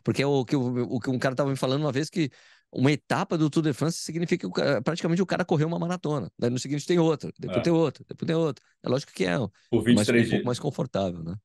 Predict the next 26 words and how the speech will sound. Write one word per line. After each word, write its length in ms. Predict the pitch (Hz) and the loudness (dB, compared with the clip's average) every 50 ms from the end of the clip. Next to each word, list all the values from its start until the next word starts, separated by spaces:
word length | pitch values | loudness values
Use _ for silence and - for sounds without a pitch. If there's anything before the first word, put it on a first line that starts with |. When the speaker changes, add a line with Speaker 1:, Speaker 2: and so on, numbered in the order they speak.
| _ | _
Speaker 2:
Vinte 200 | - 90 104 - | -6 -2 -2 -2
e 60 | 92 | 0
três 160 | 92 120 117 113 | 2 2 2 2
Speaker 1:
Mas 80 | 101 | 2
Speaker 2:
dias 260 | 98 101 113 120 120 117 | 2 2 4 4 4 2
e 60 | 113 | -2
vinte 180 | 101 113 107 - | -4 -4 -6 -4
e 60 | - | -4
uma 80 | 113 | -4
etapas, 400 | 101 104 - 92 85 - 85 80 | -2 0 0 0 0 0 -4 -6
né? 260 | 80 82 80 85 85 82 | -6 -6 -6 -4 -4 -4
É 40 | |
tipo 180 | - - - - | -4 -6 -4 0
Speaker 1:
Pelo 140 | - - - | 0 2 2
amor 160 | - 294 349 | 0 0 0
de 100 | 359 349 | -2 -2
Deus, 460 | 180 - - 85 82 80 - - - _ _ _ _ _ | -2 -2 -2 -2 -2 -4 -6 -10 -16 _ _ _ _ _
né? 240 | - - 85 92 101 110 _ _ | -10 -8 -6 -6 -8 -10 _ _
Então, 180 | - - - - | -12 -4 -2 0
mas 160 | 127 131 120 | 0 0 0
eu 60 | 131 | 0
adoro, 320 | 139 151 131 117 92 87 - | 0 0 0 0 -2 -2 -4
cara. 180 | - 82 85 | -6 -8 -8
Então, 240 | 82 85 113 113 117 | -4 -2 -2 -2 -2
pô, 300 | 104 - 120 107 95 87 | -2 -2 0 0 0 0
é, 260 | 85 80 80 80 80 | -2 -2 -4 -4 -6